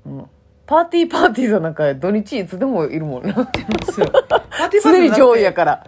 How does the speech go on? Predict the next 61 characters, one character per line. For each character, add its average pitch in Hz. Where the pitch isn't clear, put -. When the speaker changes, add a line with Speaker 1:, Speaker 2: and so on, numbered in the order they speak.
Speaker 2:
グ 269
ラ 302
ン 302
ド 302
バ 277
ト 220
ル、 185
今 269
回 233
も 190
上 214
位 190
で 170
し 160
た 151
よ。 160
Speaker 1:
は 151
い。 -
そ-、 202
上 381
位 254
じ 208
ゃ 196
な 185
い 196
時 214
な 156
い 151
ね 123
ん。 110
Speaker 2:
ト 262
ッ -
プ -
テ 226
ン -
Speaker 1:
パ -
ー -
テ 190
ィ -
ー -
パ 175
ー 160
テ 160
ィ 151
ー -
さ 139
ん 135
っ -
て。 127
Speaker 2:
入 123
っ -
て -
ま -
し -
た。 -
Speaker 1:
そ 208
う 190
な 160
ん 147
す -
よ。 -